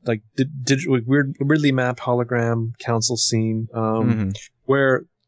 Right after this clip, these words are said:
Speaker 1: seemingly everyone on the council is in attendance, but only three people vote on the matter of sending
Speaker 2: <laughs>
Speaker 1: Obi-Wan after Grievous. I'm amazed that anyone actually votes on anything in the Jedi Council, but three people voted.
Speaker 2: Well, it's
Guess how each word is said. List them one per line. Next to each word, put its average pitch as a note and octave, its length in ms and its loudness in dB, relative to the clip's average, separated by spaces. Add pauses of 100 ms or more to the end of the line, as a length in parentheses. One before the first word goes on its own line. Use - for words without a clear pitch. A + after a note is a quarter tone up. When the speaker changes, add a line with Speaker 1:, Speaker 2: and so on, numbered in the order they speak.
(160)
Speaker 1:
seemingly G#3 520 4
everyone F3 460 2
on D3+ 100 -4
the D3 80 -6
council C3+ 600 -2
is A2+ 120 0
in A#2+ 80 2
attendance, A#2 760 -2
but B2+ 160 0
only C#3 320 2
three C#3 340 0
people B2+ 480 0
vote A2+ 340 2 (120)
on A2 180 0
the A2 80 -4
matter A2+ 420 0
of - 80 -4
sending A#2 360 2
Speaker 2:
<laughs> - 40 0
Speaker 1:
Obi-Wan G#2+ 460 0
after A2 240 -2
Grievous. G#2 420 0 (220)
I'm E3 140 2
amazed D#3+ 320 4
that - 100 -6
anyone B2 300 0
actually G2+ 300 -4
votes G2+ 280 -4
on G#2 80 -6
anything G#2 300 -4
in G2+ 80 -6
the G2+ 80 -6
Jedi G#2 280 -2
Council, G#2 440 -6
but - 120 -2
three C3+ 300 0
people A#2 400 0
voted. G2+ 440 -2
Speaker 2:
Well, F#3+ 160 4
it's - 40 4